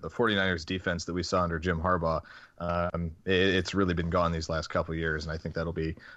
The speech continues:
uh, they'll be back with a vengeance. The other one I think is I, I really did not like Minnesota trading up to get Dalvin Cook in the second round. I think they had a lot of other holes that they could have filled, uh, maybe used it on a corner or, um,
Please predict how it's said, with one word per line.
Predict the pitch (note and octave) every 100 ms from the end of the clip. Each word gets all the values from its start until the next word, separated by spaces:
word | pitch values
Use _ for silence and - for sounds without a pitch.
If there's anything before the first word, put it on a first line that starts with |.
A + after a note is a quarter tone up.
| -
uh, | D#2+ D#2+
they'll | F2
be | F2+
back | F#2 E2+ D#2+
with | D#2+
a |
vengeance. | D#2 E2 D2+ D2+ - - - -
The | A#2+
other | D3 D3
one | C3
I | A#2
think | - B2 A#2
is | - G2 F#2
I, | G2+ G2+
I | F#2
really | F#2+ F#2+ F#2+ B2 C3+ B2
did | G2 G#2 G2+
not | F#2 F#2+
like | F#2 F#2 F#2 - - _
Minnesota | - G#2+ G#2 - G2 F2+
trading | - G2 F#2+ F2+
up | F2+
to | -
get | F2+ E2+
Dalvin | E2 F2 E2+
Cook | E2 F#2+ F2+
in | E2+
the | D#2+
second | - F#2+ E2
round. | E2 F2 E2+ F2+
I | F#2
think | E2+ F#2+
they | G#2
had | F2
a | E2+
lot | E2+
of | F2
other | F#2+ F#2+
holes | G2 F#2+ F#2
that | F2+ E2
they | E2+
could | G#2
have | G2+
filled, | G2+ F#2 F2+ - - - -
uh, | E2+
maybe | E2+ F2
used | F2 F2+ E2+
it | F2+
on | E2
a | E2+
corner | - C3 A#2
or, | A#2 G#2+ F2 E2+ - - - -
um, | F#2 F2 F2 E2+ E2+